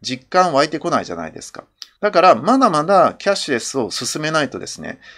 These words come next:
多分効果も感じないんじゃないかなと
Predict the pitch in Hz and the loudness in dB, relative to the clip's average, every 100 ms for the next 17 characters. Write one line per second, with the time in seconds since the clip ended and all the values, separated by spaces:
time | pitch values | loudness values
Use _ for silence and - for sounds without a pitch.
0 | _ - 156 117 - 190 165 120 104 147 | _ -4 -2 -2 2 4 4 6 4 4
1 | 143 - - 127 127 120 123 113 - _ | 0 -2 -4 0 0 -2 -2 -2 -4 _
2 | - 104 95 87 110 160 151 107 | -8 -8 -6 -6 0 2 0 -6